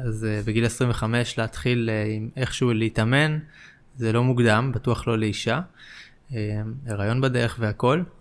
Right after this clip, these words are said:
אז כנראה שאף פעם לא מאוחר, ואפשר לראות, הספורטאיות הטובות בעולם, מבשילות, אה, מגיעות לסי אן בגיל שלושים וחמש, ושש, ושבע,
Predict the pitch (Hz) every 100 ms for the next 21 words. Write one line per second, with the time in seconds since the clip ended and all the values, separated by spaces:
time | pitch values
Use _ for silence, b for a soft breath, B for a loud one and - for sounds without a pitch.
0 | 123 113 - 120 135 156 139 143 139 120
1 | 110 - - 143 113 104 - 127 143 160
2 | - - - 113 123 127 123 120 127 120
3 | 123 156 156 131 107 - 110 113 120 120
4 | _ - 117 113 110 107 107 110 117 113
5 | - 117 123 123 117 107 110 110 104 110
6 | 107 104 143 139 110 - 135 - 110 135
7 | 143